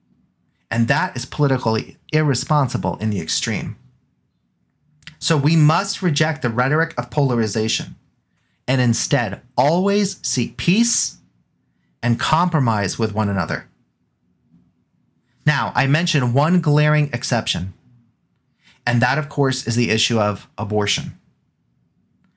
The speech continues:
Abortion is an intrinsic moral wrong because the unborn child is a human person possessing all the same inalienable rights as you and me.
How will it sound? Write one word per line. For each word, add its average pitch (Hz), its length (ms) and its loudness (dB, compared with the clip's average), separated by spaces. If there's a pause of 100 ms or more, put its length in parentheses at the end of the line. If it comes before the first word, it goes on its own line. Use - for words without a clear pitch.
(720)
Abortion 151 600 2
is 131 180 2
an 113 100 4
intrinsic 165 840 2 (180)
moral 123 540 2 (120)
wrong 98 380 0 (920)
because 123 280 0
the 117 200 0
unborn 175 480 2
child 160 640 0
is 131 640 -4 (260)
a 117 80 0
human 156 400 2
person 151 480 -4 (840)
possessing 127 500 0
all 156 360 2
the 190 100 -2
same 151 340 2
inalienable 131 540 2
rights 104 400 0 (100)
as 110 180 -2
you 113 360 0 (680)
and 104 100 -4
me. - 280 -6